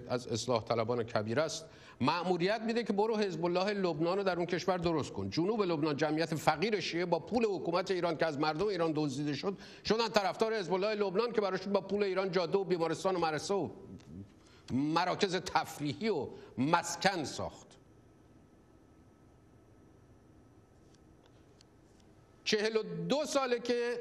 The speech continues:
می‌خواد محو کنه اسرائیل و جمهوری اسلامی تا به قدس برسه. همون شعار راه قدس از کربلا می‌گذرد که نهایتش شد جام زهر خمینی. با یک میلیون کشته و ویرانی‌هایی که هنوز در خرمشهر داریم می‌بینیم. اینا فهمش برای هر کسی ساده است.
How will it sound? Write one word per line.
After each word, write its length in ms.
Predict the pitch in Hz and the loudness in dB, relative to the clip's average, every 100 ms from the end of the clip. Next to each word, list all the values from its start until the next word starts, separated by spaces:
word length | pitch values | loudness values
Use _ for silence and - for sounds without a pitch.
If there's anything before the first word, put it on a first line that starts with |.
| - | -2
می‌خواد 280 | 165 202 196 | 2 2 0
محو 600 | 165 170 190 202 143 - | 0 2 2 0 -6 -2
کنه 200 | 143 131 | 0 0
اسرائیل 540 | 120 113 135 123 120 | 0 0 0 0 0
و 40 | |
جمهوری 420 | 113 120 107 117 110 | -2 0 0 0 0
اسلامی 440 | 107 - 117 185 | -2 -2 -2 0
تا 120 | 190 | 0
به 140 | 180 165 - | 0 0 2
قدس 420 | 180 196 - - | 2 2 -2 -2
برسه. 520 | 113 98 92 98 78 - - - - - | 0 0 -2 -6 -8 -12 -20 -20 -4 4
همون 240 | 156 175 | 4 4
شعار 360 | 156 151 135 139 | 0 2 2 2
راه 300 | 135 120 117 117 | 2 2 0 0
قدس 260 | 113 - | -2 0
از 140 | 107 - | -2 0
کربلا 420 | 107 101 101 98 | 0 0 0 0
می‌گذرد 580 | 98 95 95 95 123 - | -2 -4 -2 0 0 0
که 80 | 98 | -2
نهایتش 540 | 98 98 107 104 95 | 0 0 0 -2 -4
شد 140 | 104 92 | -4 -2
جام 220 | 104 95 | -2 -2
زهر 300 | 90 87 85 | -2 -4 -4
خمینی. 440 | - 85 80 78 78 - - - - | -8 -6 -6 -8 -10 -18 -20 -18 -4
با 80 | 101 | 0
یک 340 | 101 147 - | 2 0 0
میلیون 260 | 117 110 107 | 0 0 0
کشته 260 | 101 - 113 | -2 -2 -2
و 100 | 107 | -2
ویرانی‌هایی 520 | 95 98 95 95 110 | 0 0 0 0 0
که 100 | 101 | -2
هنوز 320 | 92 107 117 | -2 -2 -2
در 80 | 98 | -4
خرمشهر 480 | - 92 90 92 101 | -4 -4 -4 -2 -4
داریم 240 | 90 95 | -2 -4
می‌بینیم. 320 | 95 85 78 - - - - - | -4 -6 -8 -12 -18 -20 -20 -4
اینا 200 | 131 190 | -2 -2
فهمش 540 | - - 175 - 180 | -2 0 0 0 -4
برای 180 | - 156 | -2 0
هر 100 | 156 | 0
کسی 360 | - - 185 190 | -4 -6 -6 -4
ساده 360 | - 185 185 | -4 -2 -2
است. 540 | 196 117 - - - | -4 -6 -8 -14 -16